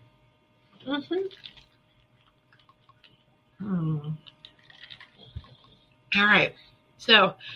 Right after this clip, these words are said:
so it's not a, it's not a bad thing. It just was very interesting, as, you know, one thing is revealed and they talk about something else, and then it just goes on and on. And it's, it's actually very, very beautiful.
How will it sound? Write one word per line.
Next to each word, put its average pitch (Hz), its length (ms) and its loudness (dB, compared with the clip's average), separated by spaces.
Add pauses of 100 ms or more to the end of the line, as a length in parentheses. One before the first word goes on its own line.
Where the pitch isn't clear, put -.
(320)
so - 80 6
it's 285 120 4
not 294 240 12
a, - 140 2
it's 240 120 2
not 247 220 8
a 233 40 0
bad 220 240 6
thing. 214 380 4
It 190 160 4
just 196 280 -2
was 185 120 0
very 185 240 4
interesting, 202 800 0 (600)
as, 180 300 2
you 190 160 0
know, 175 340 0 (960)
one 196 200 2
thing 202 200 4
is 185 120 2
revealed 196 420 6
and 185 120 2
they 185 100 4
talk 185 240 0
about 185 280 2
something 185 340 -2
else, 180 360 4
and 180 100 -4
then 170 140 -2
it 160 40 -6
just - 200 -4
goes 165 180 -2
on 170 220 0
and 165 120 -2
on. 160 220 0
And 160 160 -2
it's, 180 160 -2
it's 165 220 0
actually 214 360 4
very, 180 160 4
very 170 200 0
beautiful. 165 520 -2